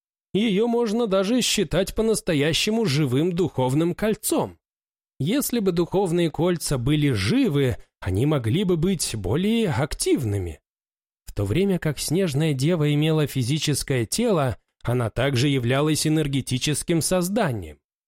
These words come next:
Независимо от того, насколько велика ее сила, она все равно будет постоянно истощаться. Вот почему ей нужно было полагаться именно на Юйхао, чтобы восстанавливать свои силы,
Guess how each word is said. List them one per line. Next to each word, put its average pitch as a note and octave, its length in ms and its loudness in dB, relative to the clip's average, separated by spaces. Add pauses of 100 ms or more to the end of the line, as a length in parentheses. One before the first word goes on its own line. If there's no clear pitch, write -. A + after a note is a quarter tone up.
(260)
Независимо A3 640 2
от G#3 140 -4
того, F#3+ 480 2
насколько E3+ 880 0
велика D3+ 480 0
ее C3+ 240 0
сила, E3+ 560 0 (380)
она G#3 220 0
все G3+ 200 -2
равно G3 300 0
будет F#3 320 0
постоянно D3+ 960 0
истощаться. - 1040 -4 (520)
Вот D#3+ 460 0
почему B2+ 420 -2
ей B2 220 2
нужно C3 380 0
было C#3 240 0
полагаться C#3 640 0
именно D3 460 2
на C#3+ 100 2
Юйхао, C#3+ 720 0
чтобы B2+ 480 0
восстанавливать C3+ 840 0
свои D3 300 0
силы, B2 500 0